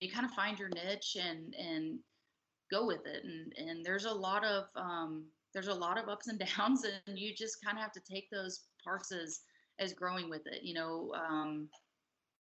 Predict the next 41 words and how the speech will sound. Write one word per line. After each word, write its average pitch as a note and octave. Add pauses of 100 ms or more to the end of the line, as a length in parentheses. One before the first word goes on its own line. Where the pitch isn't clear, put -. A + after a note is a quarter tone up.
(720)
like G3
someone G3
said F#3+
the F#3+
other F#3
day, F#3
"Well, F3+
your G#3+
program," A3
and F3+
I'm F3+
like, F3
"I B3+
don't G4+
know F4+
that E4
I A3+
have B3+
a C#4+
program." F#3+
<laughs> -
I, G#3+
I -
don't A#3
really A#3
think A3+ (120)
I, F#3 (360)
I G3
just A3
kind A3
of G3
did, F#3
you F3
know, E3
I E3+
didn't, F#3 (760)
I G3
didn't G#3
have F#3+
one G3
particular G#3+